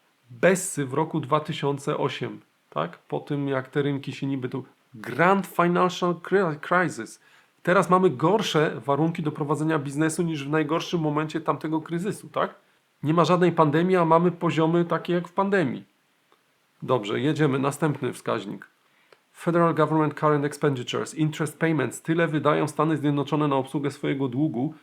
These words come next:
W zeszłym roku doszliśmy już do poziomu prawie dziewięciuset miliardów. W tym roku połowa długu musi zostać zrolowana po o wiele wyższych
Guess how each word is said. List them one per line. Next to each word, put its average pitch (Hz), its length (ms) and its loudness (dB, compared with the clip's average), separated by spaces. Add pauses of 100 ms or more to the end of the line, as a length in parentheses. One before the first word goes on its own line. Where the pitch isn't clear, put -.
(340)
W 123 60 -16
zeszłym 151 340 0
roku 147 380 0
doszliśmy 139 560 -4
już 127 140 -2
do 151 100 -2
poziomu 135 500 -2 (520)
prawie 147 260 0
dziewięciuset 165 680 -2
miliardów. 185 840 -2 (340)
W - 40 -20
tym 190 180 0
roku 170 320 2
połowa 175 420 4
długu 160 300 0
musi 165 240 -4
zostać 156 380 -2
zrolowana 160 720 2 (220)
po 170 140 -8
o 156 80 0
wiele 156 480 2
wyższych 143 840 -2